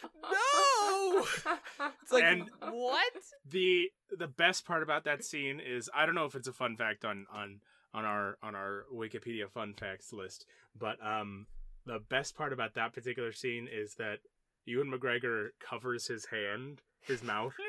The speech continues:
Speaker 1: <laughs>
Speaker 2: when he says "younglings" or something like that. And it's because he's laughing.
Speaker 1: Right.
Speaker 2: It's because he
Speaker 1: <laughs>
Speaker 2: breaks
Speaker 1: You can't
Speaker 2: in
Speaker 1: say
Speaker 2: that
Speaker 1: younglings
Speaker 2: moment.
Speaker 1: without laughing. They could have just said Padawans. Like,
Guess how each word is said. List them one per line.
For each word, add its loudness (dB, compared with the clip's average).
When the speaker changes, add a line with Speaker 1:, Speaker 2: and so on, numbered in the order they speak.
Speaker 1:
<laughs> -20
Speaker 2:
when 2
he -4
says 0
"younglings" -4
or -4
something -6
like -6
that. 0
And 0
it's -4
because 0
he's -4
laughing. -2
Speaker 1:
Right. 6
Speaker 2:
It's -6
because 4
he 2
Speaker 1:
<laughs> -4
Speaker 2:
breaks 6
Speaker 1:
You -2
can't 4
Speaker 2:
in -4
Speaker 1:
say 4
Speaker 2:
that 8
Speaker 1:
younglings 4
Speaker 2:
moment. 0
Speaker 1:
without 0
laughing. -4
They 8
could 8
have 2
just 4
said 8
Padawans. 6
Like, 4